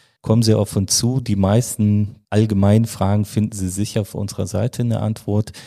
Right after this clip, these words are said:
Aber wenn es speziell um eine Anfrage geht, wie Sie Ihren Betrieb umstellen können auf Elektromobilität, rufen Sie uns an, schreiben Sie uns eine E-Mail, dann versuchen wir Ihnen zu helfen.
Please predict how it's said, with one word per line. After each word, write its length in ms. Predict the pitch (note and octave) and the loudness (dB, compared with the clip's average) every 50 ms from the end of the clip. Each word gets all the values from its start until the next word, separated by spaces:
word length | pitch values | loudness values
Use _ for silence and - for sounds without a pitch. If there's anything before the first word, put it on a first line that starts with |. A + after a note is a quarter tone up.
| - - - - | -20 -20 -20 -10
Aber 240 | - G2 F#2 G2+ F#2 | -8 -2 0 0 2
wenn 100 | G2 G2 | 2 0
es 140 | G2 - - | 0 0 -4
speziell 560 | - - G2+ F#2+ - - F#2 G2 G#2+ A2 A2+ | -2 -2 -2 -2 2 2 4 4 6 4 4
um 420 | - A2 G#2 G2 G2 G2 G2 G2 - _ _ | 2 2 0 0 0 -2 -2 -4 -6 _ _
eine 180 | - F#2+ G2+ - | -12 -10 -6 -2
Anfrage 560 | G2+ G#2 G#2+ G#2+ - - F#2+ G2 G2 F#2+ G2 | 0 0 0 0 0 0 0 0 2 0 -2
geht, 400 | F#2 - G2+ G2 G2 G2 - - | -4 0 0 0 0 -2 -4 -4
wie 80 | G2+ G2+ | -2 -2
Sie 160 | G2+ G2+ G2+ | 0 0 0
Ihren 220 | F#2+ G2 F#2+ F#2 | 0 0 0 0
Betrieb 440 | - G2+ - - - - G2+ G#2 - | 0 -4 -6 -4 -4 -2 -4 -2 -2
umstellen 600 | - G2+ G#2 G#2 G2+ - - G2 F#2+ F#2+ F#2+ F#2+ F#2 | 0 0 0 0 0 -2 -2 0 0 0 0 0 -2
können 400 | - - F#2 F#2 F#2 F#2+ F#2 F#2 | -4 -2 -2 -2 0 -2 -2 -4
auf 420 | - - G2 F#2+ F2+ - - - - | -4 -4 -4 -4 -6 -6 -8 -14 -12
Elektromobilität, 1300 | - G2 F#2+ F#2 G2 - - - - F#2 F#2 F#2 F#2 - F2+ F2+ F2+ - - - F2+ F#2 F#2 - - _ _ _ _ _ _ _ _ _ _ _ _ _ - | -10 -6 -4 -6 -6 -6 -8 -10 -8 -6 -6 -6 -8 -10 -8 -8 -8 -8 -6 -4 -4 -4 -4 -6 -10 _ _ _ _ _ _ _ _ _ _ _ _ _ -20
rufen 280 | G#2+ A2+ - - A#2 | -20 -14 -4 -2 -2
Sie 100 | G#2+ G2+ | 0 2
uns 160 | G2 G2 - | 0 0 0
an, 220 | - - F#2+ G2+ G#2 | -4 -2 -2 -2 -2
schreiben 300 | - - - F#2 F#2+ G2 | -4 -4 -4 -4 -2 -2
Sie 100 | - G2 | -2 -2
uns 180 | F#2+ F#2+ - | -4 -4 -6
eine 100 | - G2 | -8 -6
E-Mail, 560 | - G2+ F#2 F#2+ G2+ G2 F#2+ F#2+ F#2+ - G#2+ - _ | -6 -4 -4 0 0 0 0 0 -2 -4 -8 -12 _
dann 300 | - F#2+ F#2 F#2 F#2 F#2 | -8 -6 -4 -4 -6 -8
versuchen 500 | - - F#2+ F2+ F2+ G2 F#2+ - - F2+ | -10 -10 -8 -8 -6 -6 -6 -6 -6 -6
wir 80 | F2+ | -4
Ihnen 160 | F2+ F2+ F2+ F2 | -4 -4 -6 -8
zu 160 | - - D#2+ | -6 -6 -6
helfen. 380 | E2+ F2 F2 - - - - | -6 -6 -8 -8 -10 -14 -16